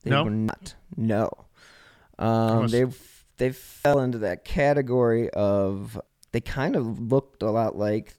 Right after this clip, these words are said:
Speaker 1: the, um, victims from the Gilgo
Speaker 2: The Gilgo
Speaker 1: Beach.
Speaker 2: Four?
Speaker 1: Yeah.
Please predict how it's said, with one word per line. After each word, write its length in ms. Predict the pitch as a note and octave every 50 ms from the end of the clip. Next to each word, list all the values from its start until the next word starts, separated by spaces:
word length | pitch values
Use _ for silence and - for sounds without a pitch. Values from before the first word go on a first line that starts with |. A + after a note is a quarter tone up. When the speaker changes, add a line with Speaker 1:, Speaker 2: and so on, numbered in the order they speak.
| -
Speaker 1:
the, 220 | - G2+ F#2+ G2 F#2
um, 440 | E2+ E2+ F2 E2+ F2+ - - A#2+ - - - - - - _ _ _
victims 520 | - G#2 C#3 C#3 A#2+ - - A2+ G#2+ G2+ -
from 240 | - A#2+ G#2+ G2+ F#2
the 80 | G2+
Gilgo 220 | - A2+ A2 A2 A#2
Speaker 2:
The 200 | A#2+ G2+ A2+ C3+
Gilgo 240 | C3 C3+ B2 B2
Speaker 1:
Beach. 100 | A#2+ A2+
Speaker 2:
Four? 300 | - B2 B2 C#3 D3+ D#3 - -
Speaker 1:
Yeah. 380 | - A2 A2+ B2 B2 G2+ -